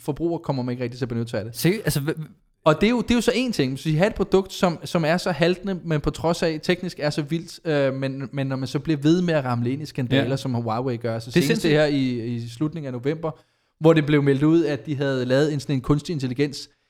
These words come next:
Speaker 1: i, i Kina, som, øh, det er jo så godt nok tilbage i to tusind og atten, de har lavet den, men det er kommet frem i to tusind og tyve her, at de har lavet et produkt, som skulle, øh, ud fra, øh, din religion, kunne de hurtigt finde ud af, hvad, hvad for en slags muslim du var.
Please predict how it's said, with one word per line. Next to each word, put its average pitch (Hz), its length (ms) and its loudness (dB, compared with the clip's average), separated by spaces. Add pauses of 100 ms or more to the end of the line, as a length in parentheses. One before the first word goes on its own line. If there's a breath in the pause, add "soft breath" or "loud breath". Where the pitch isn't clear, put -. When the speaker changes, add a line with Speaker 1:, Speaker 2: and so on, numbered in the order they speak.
(160)
Speaker 1:
i, 147 240 2
i 156 80 0
Kina, 160 440 -2 (100)
som, 131 360 -2
øh, 120 260 2
det 117 80 -4
er 135 40 0
jo 123 60 0
så 131 100 -2
godt 127 180 0
nok 131 120 -2
tilbage 127 400 -2
i 120 220 -4
to 127 180 -4
tusind 131 160 -8
og 101 60 -6
atten, 156 260 0
de 156 80 2
har 131 60 4
lavet 123 260 2
den, 185 100 -6
men 139 100 -4
det 123 60 -4
er - 40 -14
kommet 117 240 -4
frem 156 160 -2
i 147 40 -8
to 135 200 -6
tusind 120 260 -12
og 110 60 -10
tyve 202 320 0
her, 180 140 2 (480 loud breath)
at 147 140 2
de 156 60 0
har 143 60 6
lavet 147 200 2
et 147 80 -6
produkt, 143 340 0
som 151 200 0
skulle, 131 600 0 (100)
øh, 113 480 -2 (340)
ud 160 160 0
fra, 139 460 0
øh, 117 300 -2
din 135 180 -4
religion, 160 400 0
kunne 160 160 2
de 147 140 -2
hurtigt 139 280 0
finde 139 140 -4
ud 135 60 -2
af, 127 60 -4
hvad, 127 120 -4
hvad 135 240 -4
for 156 80 -12
en 143 80 -8
slags - 320 -4
muslim 151 360 -2
du 147 160 -2
var. 113 340 -4